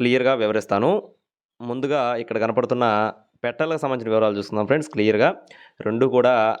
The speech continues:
నల్లకట్టు రసంగి పెట్టలు ఫ్రెండ్స్, నల్లకట్టు రసంగి పెట్టలు, నల్లకట్టు అబ్రాసు లేదా నల్లకట్టు రసంగి అంటారు ప్రాంతాన్ని బట్టి. పెట్టలు రెండు కూడా గుడ్లు పెట్టడానికి సిద్ధంగా ఉన్నాయని చెప్తున్నారు ఫ్రెండ్స్. మంచి డబల్ బాడీ కలిగిన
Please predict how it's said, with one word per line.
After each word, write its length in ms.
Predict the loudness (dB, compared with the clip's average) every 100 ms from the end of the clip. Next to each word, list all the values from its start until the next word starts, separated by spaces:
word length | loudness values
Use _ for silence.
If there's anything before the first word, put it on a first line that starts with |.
| -2
నల్లకట్టు 540 | 0 0 0 -2 0 -2 0 -2 0
రసంగి 300 | 2 0 0
పెట్టలు 220 | -2 -2 0
ఫ్రెండ్స్, 220 | 0 -2 -2
నల్లకట్టు 360 | 0 0 0 0
రసంగి 300 | 0 0 -4 -2
పెట్టలు, 280 | -2 2 0 -2 -12 -16 -6
నల్లకట్టు 320 | -2 0 0 0
అబ్రాసు 320 | 2 0 0 0
లేదా 160 | 0 0
నల్లకట్టు 400 | -2 -2 -2 -2 0
రసంగి 320 | 0 0 0 0
అంటారు 220 | 0 0
ప్రాంతాన్ని 340 | -2 -2 -2 -2
బట్టి. 200 | 0 0 -2 -6 -20 -20 -2
పెట్టలు 240 | -2 2 2
రెండు 220 | 2 2 2
కూడా 120 | 0
గుడ్లు 200 | -2 0 0
పెట్టడానికి 360 | 0 -4 -2 -4
సిద్ధంగా 280 | -2 0 2
ఉన్నాయని 200 | 0 -2
చెప్తున్నారు 300 | -2 -2 0
ఫ్రెండ్స్. 200 | -2 -2 -6
మంచి 180 | -4 0
డబల్ 180 | 2 4
బాడీ 180 | 2 2 0
కలిగిన 220 | -2